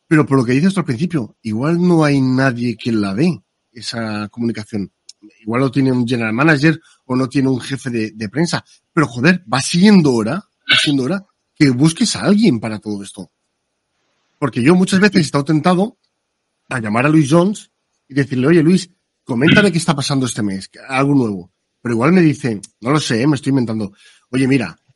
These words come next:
este mes Dragos me ha dicho que no quiere saber nada de mí y, y hasta la próxima temporada". Tampoco quiero enterarme de esas cosas. Debería ser la propia franquicia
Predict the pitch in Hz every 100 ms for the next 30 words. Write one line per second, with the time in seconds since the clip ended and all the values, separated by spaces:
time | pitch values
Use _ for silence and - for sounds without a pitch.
0 | _ - 131 - 139 156 143 160 147 135
1 | 143 196 113 104 117 107 107 107 110 113
2 | 127 233 262 139 131 120 113 107 117 110
3 | 104 _ _ _ _ 139 135 139 143 170
4 | 156 117 117 101 85 71 _ _ _ _
5 | 110 _ 127 117 131 117 104 113 104 101
6 | 98 _ 139 101 - _ _ _ _ _
7 | _ - 117 113 139 139 156 143 123 113
8 | 117 135 139 156 175 156